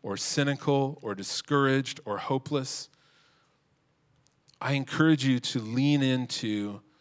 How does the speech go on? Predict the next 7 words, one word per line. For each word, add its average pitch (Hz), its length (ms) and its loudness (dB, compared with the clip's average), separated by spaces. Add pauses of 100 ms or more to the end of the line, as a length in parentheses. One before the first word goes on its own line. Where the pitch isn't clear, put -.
(180)
seeking 151 800 0 (320)
to - 140 -2
know 127 500 4
better 104 520 -2 (360)
and 110 160 -8
believe 127 680 2
better 101 420 -4